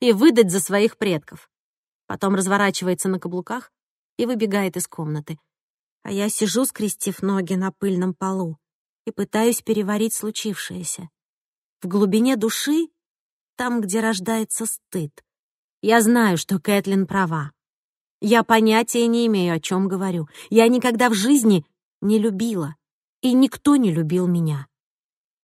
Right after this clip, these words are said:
Но кое в чём я всё-таки разбираюсь. Например, в том, что не стоило слепо доверять кому бы то ни было. Правда,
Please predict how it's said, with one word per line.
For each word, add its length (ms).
Но 240
кое 380
в 120
чём 380
я 280
всё-таки 500
разбираюсь. 760
Например, 440
в 80
том, 180
что 200
не 140
стоило 460
слепо 340
доверять 460
кому 280
бы 100
то 100
ни 200
было. 280
Правда, 800